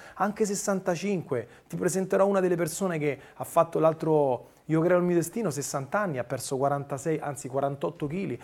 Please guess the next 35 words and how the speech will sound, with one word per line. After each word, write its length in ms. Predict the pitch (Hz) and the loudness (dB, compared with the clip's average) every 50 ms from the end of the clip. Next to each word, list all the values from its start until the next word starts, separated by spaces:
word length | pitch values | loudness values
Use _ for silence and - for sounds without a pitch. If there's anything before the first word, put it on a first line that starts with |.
| - - - | -14 -16 -8
ha 120 | - 139 | -8 -6
trovato 380 | - - 151 151 156 151 151 147 | -2 2 4 4 4 6 6 4
l'amore 300 | 147 147 147 147 143 139 | 2 2 2 0 0 0
da 100 | 139 131 | 0 0
favola, 500 | 123 160 170 180 - 143 127 120 113 - - - | 2 0 0 2 0 0 -2 -2 -4 -6 -8 -6
ha 120 | - - | 0 2
incrementato 600 | 156 156 156 - 156 151 160 156 156 160 151 147 | 2 2 2 0 0 0 0 0 2 2 0 2
di 140 | 147 147 151 | 0 -2 -2
più 160 | 147 - 190 | -2 -2 -2
del 120 | 160 160 151 | 0 0 0
trenta 340 | - 160 156 156 151 160 147 | 0 -2 -4 -2 0 -2 0
per 140 | 151 143 | 0 -2
cento 360 | - - 170 170 165 160 156 143 | -2 -2 -2 -2 -2 -2 0 0
la 100 | 139 127 | 0 0
sua 140 | 139 143 | -2 -4
attività. 500 | 127 - - 131 131 131 127 147 120 - - - - - - - | -4 -4 -8 -6 -6 -2 -2 -2 -2 -2 -4 -14 -20 -20 -10 -4
E 100 | 139 131 | -4 -2
sulla 300 | - - 170 170 165 156 | -2 0 4 6 6 6
sua 140 | 165 190 | 6 6
attività 480 | 180 185 - 180 165 151 165 - 135 127 | 4 4 2 -2 0 0 0 0 0 0
io 100 | 147 147 | 0 0
non 120 | 139 127 | -4 -4
ho 40 | 117 | -6
fatto 380 | - - - 135 120 - - 123 | -8 -6 -6 -6 -6 -6 -8 -8
nulla, 340 | 123 127 120 104 98 107 - - - | -6 -6 -8 -8 -10 -14 -16 -12 -4
non 120 | 147 147 | -4 -2
ho 60 | 139 127 | -2 -4
fatto 320 | - - 147 143 - - | 0 0 0 0 0 -6
check-up 340 | 110 127 113 120 113 110 - | -10 -8 -6 -8 -8 -8 -8
aziendale. 600 | 117 110 107 113 110 113 107 98 90 90 87 - _ _ _ _ _ _ _ _ _ _ _ _ - | -10 -10 -10 -10 -12 -10 -10 -10 -12 -12 -16 -20 _ _ _ _ _ _ _ _ _ _ _ _ 2
Perché 400 | - 147 135 131 - 165 156 151 | 2 2 2 4 4 6 6 8
l'avere 800 | 151 151 151 156 180 190 175 151 131 127 120 120 123 123 - - _ _ _ _ _ _ _ _ - 131 | 8 8 10 12 12 12 12 12 8 4 0 -2 -4 -6 -8 -12 _ _ _ _ _ _ _ _ -2 2
viene 420 | 143 147 143 151 151 151 - - | 4 4 6 6 4 2 2 -2
condizionato 840 | - - 175 170 165 156 170 165 - - - 160 160 165 170 156 170 | 4 6 6 6 8 6 4 2 2 0 0 2 2 2 4 2 2
dall'essere. 720 | 151 151 139 139 151 143 127 - - - 113 107 98 | 2 2 2 2 2 0 0 -4 -8 -8 -8 -8 -8